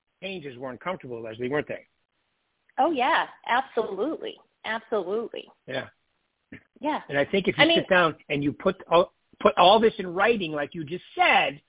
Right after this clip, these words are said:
Speaker 1: okay, because,
Speaker 2: Right.
Speaker 1: you know, a lot of people have too much wiggle room in what they do, right?
Speaker 2: For sure. <laughs> Yes. I think
Speaker 1: Go
Speaker 2: a
Speaker 1: ahead, I
Speaker 2: lot
Speaker 1: cut
Speaker 2: of
Speaker 1: you off. You were
Speaker 2: agents
Speaker 1: gonna s-,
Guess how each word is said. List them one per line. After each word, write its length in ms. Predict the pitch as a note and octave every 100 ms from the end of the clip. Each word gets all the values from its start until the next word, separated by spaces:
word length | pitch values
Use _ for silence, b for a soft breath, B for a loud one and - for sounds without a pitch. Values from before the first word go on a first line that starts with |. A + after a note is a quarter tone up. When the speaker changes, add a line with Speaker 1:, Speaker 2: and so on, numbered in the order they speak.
| _ _ _ _ _ -
Speaker 1:
okay, 160 | F3+ G#3
because, 180 | A#3 A3
Speaker 2:
Right. 120 | G3+
Speaker 1:
you 40 |
know, 220 | C4+ B3+ B3+ A3+ F#3 - - - - F#3+ -
a 40 | G#3+
lot 240 | A3+ D4
of 80 | A#3
people 220 | A#3+ A#3
have 120 | G#3 -
too 60 | B3+
much 160 | B3 D#3+
wiggle 480 | D3 G#3 G3+ F#3+ D#3
room 380 | D#3+ C#3 G#2 _ _ -
in 120 | C#3+
what 160 | C#3+ -
they 120 | C3
do, 180 | C3+ A2+
right? 260 | C3+ F3+ - _ _ _ _ _ _ _ _ _ _ _ _ _ _
Speaker 2:
For 100 | G3+ F#3 A3
sure. 280 | F#3+ D3+ D4
<laughs> 80 | -
Yes. 360 | G#4+ F4 A3 A#3 - - _ _ _ _ _ _ _ _ _ _ _ _ _ _ _ _ _ _ _ -
I 140 | B3+ -
think 140 | F4+
Speaker 1:
Go 60 | F3+
Speaker 2:
a 20 |
Speaker 1:
ahead, 100 | D3+ D3+
I 20 |
Speaker 2:
lot 80 | -
Speaker 1:
cut 100 | F3
Speaker 2:
of 60 |
Speaker 1:
you 80 | D#3+
off. 140 | C#3+ C#3+
You 80 |
were 100 | C#3+
Speaker 2:
agents 120 | D3 -
Speaker 1:
gonna 640 | _ _ _ _ -
s-, 60 | B2+